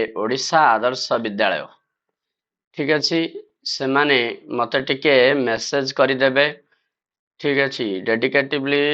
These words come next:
ଯୋଉମାନେ ଦୁଇ ହଜାର ଚବିଶ ପଚିଶ ପାଇଁ ଓଡ଼ିଶା ଆଦର୍ଶ ବିଦ୍ୟାଳୟ ପାଇବା ପାଇଁ ପ୍ରିପେୟାର ହଉଛନ୍ତି, ନିଜକୁ ପୁରା ଦୃଢ଼ ଭାବରେ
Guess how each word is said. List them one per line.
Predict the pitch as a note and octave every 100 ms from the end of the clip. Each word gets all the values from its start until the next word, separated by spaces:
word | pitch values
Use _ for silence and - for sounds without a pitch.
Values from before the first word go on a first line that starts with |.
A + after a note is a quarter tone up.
| C#3
ଯୋଉମାନେ | A#2 A2+ A#2+ C3+ C#3 C#3 B2 C3 D#3+ - A#2
ଦୁଇ | A2 A2+ B2
ହଜାର | C3+ C3 C3 D3 C3+ G#2+ A2 - _
ଚବିଶ | - G#2 G2+ A#2 D3+ E3 - - _ _ _ _ _
ପଚିଶ | A2 G2+ - D3+ D#3+ - - - - _
ପାଇଁ | - C3 C#3 A#2+ A2+ - - _ -
ଓଡ଼ିଶା | G#2 B2 - E3+ D#3
ଆଦର୍ଶ | A#2 C3 C3+ D3+ C3+
ବିଦ୍ୟାଳୟ | B2 B2 C3+ C#3 C#3
ପାଇବା | - G#2 A#2+
ପାଇଁ | B2+ C#3+ A#2 F#2+ - _ _ _ _ _ _ _ _ _ _ _ _ _ _ _ _ _ _ _ _ -
ପ୍ରିପେୟାର | C3+ F3 F3+ D#3
ହଉଛନ୍ତି, | C#3 B2 C3 G#2+ D#2+ - _ _ -
ନିଜକୁ | A2 C3+ C3+ C#3+ C#3+ C#3
ପୁରା | C#3+ C#3 C#3+ C#3 C3 _ _ _ _ _ _ _ _ _ _ _ _ _ _ _ _ _ _ _ _ _ -
ଦୃଢ଼ | A2+ B2 C#3 D#3
ଭାବରେ | D#3+ D3+ D3+